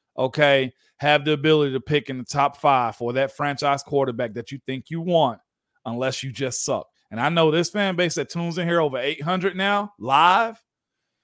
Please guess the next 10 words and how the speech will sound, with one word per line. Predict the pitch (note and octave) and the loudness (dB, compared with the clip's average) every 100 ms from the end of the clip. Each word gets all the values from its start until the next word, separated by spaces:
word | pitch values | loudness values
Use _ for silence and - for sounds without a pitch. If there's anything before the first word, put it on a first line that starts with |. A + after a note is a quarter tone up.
| _ _ | _ _
y'all | D#3+ F#3+ F3 D#3 | 0 2 4 2
ain't | C#3+ | 0
willing | C#3 C3+ C3 | 0 0 -2
to | B2+ | -4
live | B2+ C3+ C3 A#2+ | 0 2 0 -2
through | C#3+ C3+ C3 C3+ - | -4 -2 -4 -8 -4
purgatory | D3 C#3 C3 - D3 C#3+ C#3+ C3+ B2+ - | -2 -2 -4 -2 0 0 0 -4 -14 -14
to | C#3 | -12
get | B2 D3 | -2 0
a | C3 B2 | 0 -2